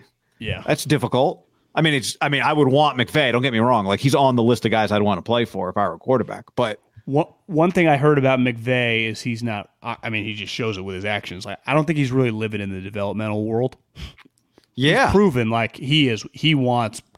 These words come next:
Speaker 1: dudes. Like, I, I'll give Kyle credit on this one. Forced in his hand a little bit with the Jimmy situation last year, but he looked in the mirror,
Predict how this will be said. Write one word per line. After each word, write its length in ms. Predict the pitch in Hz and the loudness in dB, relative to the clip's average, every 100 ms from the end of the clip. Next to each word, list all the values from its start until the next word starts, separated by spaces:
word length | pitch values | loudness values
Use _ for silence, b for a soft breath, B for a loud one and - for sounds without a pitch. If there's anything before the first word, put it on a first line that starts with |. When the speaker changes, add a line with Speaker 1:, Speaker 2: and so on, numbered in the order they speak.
| - | -4
Speaker 1:
dudes. 480 | 131 113 95 - - b b - | -2 -2 -6 -12 -14 b b -10
Like, 120 | - | -6
I, 140 | 190 190 | -4 0
I'll 140 | 233 | 0
give 160 | 262 226 | 0 -2
Kyle 260 | 190 196 190 | 0 0 0
credit 340 | 175 170 165 | 2 2 4
on 140 | 147 | 2
this 180 | 143 160 | 2 0
one. 240 | 180 196 196 b b b b b b b b - | 0 0 0 b b b b b b b b -6
Forced 400 | - 233 220 196 | 2 4 4 2
in 100 | 196 | 4
his 140 | 175 | 2
hand 340 | 135 160 156 143 | 2 2 2 2
a 40 | |
little 200 | 143 139 | 2 2
bit 200 | 131 135 | 2 0
with 120 | 127 120 | -2 -6
the 60 | |
Jimmy 260 | 120 127 127 | -2 2 2
situation 560 | 120 113 113 110 113 110 | 0 -4 -4 -4 -4 -4
last 280 | 104 98 | -6 -6
year, 160 | 107 104 _ | -10 -12 _
but 280 | 233 120 - b b b | 0 0 -8 b b b
he 200 | - 180 | -6 -2
looked 260 | 190 208 226 | 0 0 -2
in 100 | 214 | -4
the 80 | |
mirror, 560 | 208 220 202 143 120 | -2 -2 -2 -4 -8